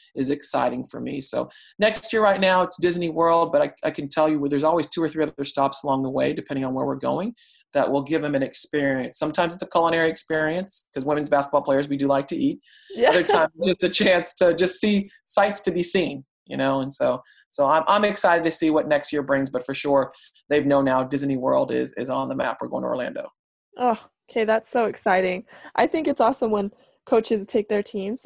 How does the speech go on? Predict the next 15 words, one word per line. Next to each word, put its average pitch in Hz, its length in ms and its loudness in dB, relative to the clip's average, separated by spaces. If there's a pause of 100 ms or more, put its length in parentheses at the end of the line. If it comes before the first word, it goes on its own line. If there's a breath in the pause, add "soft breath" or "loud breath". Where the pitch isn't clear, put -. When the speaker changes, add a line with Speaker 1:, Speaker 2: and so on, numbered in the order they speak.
(120)
Speaker 2:
to 202 120 -4
do 190 180 0
fun 190 300 -10
things, 175 300 -8
'cause, 202 200 -6 (340 soft breath)
you 226 80 -2
know, 233 80 4
Speaker 1:
Yeah. 240 60 4
Speaker 2:
they'll 240 160 0
remember - 400 -20 (140)
sports, 262 200 -14
but 220 140 -6
they'll 196 180 4
definitely 208 480 -2
remember 190 480 -2